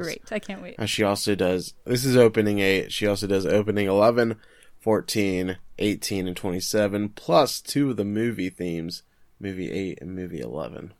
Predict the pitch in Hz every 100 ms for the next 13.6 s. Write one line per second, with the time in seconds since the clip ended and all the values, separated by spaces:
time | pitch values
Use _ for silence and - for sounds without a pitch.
0 | - _ - _ - 233 208 202 190 214
1 | 202 - 190 180 - - - - _ -
2 | _ _ _ - - - - - - -
3 | - 95 107 117 120 120 117 110 107 101
4 | 95 104 101 98 98 98 98 101 98 101
5 | - - - 98 101 - 98 98 98 -
6 | _ _ - 101 - 104 101 101 - 98
7 | 95 92 95 98 - 95 92 - - -
8 | 208 233 233 311 359 320 - - 214 214
9 | 214 208 196 190 180 180 175 180 175 170
10 | 175 - - 170 170 165 147 - 196 185
11 | 180 - - - - - 202 175 160 175
12 | 180 180 185 175 - _ _ 175 175 170
13 | - - 165 - -